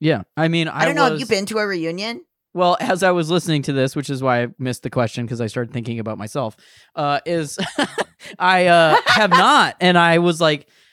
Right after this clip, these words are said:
Speaker 1: "Damn, I should see if people wanna do a twenty-five-year <laughs> re-, reunion," 'cause I missed
Speaker 2: Are you serious?
Speaker 1: twenty.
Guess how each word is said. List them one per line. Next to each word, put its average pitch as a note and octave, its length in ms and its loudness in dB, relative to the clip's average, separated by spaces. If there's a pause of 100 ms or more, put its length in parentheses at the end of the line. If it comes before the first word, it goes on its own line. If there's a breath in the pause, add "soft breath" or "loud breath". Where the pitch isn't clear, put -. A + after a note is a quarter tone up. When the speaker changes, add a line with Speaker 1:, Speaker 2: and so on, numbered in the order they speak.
(140)
Speaker 1:
"Damn, B3 240 2
I F#3+ 60 4
should F3+ 240 2
see G3 280 4
if F3+ 160 0
people F#3+ 260 2
wanna E3+ 220 2
do E3 160 -2
a D3+ 60 -2
twenty-five-year B2 720 -4
<laughs> - 80 -20
re-, - 400 -6
reunion," D#3 420 -4
'cause D#3+ 160 -2
I D#3 100 2
missed D#3+ 300 -2
Speaker 2:
Are B3 60 2
you C#4+ 140 -2
serious? B3 360 0
Speaker 1:
twenty. F#3 340 2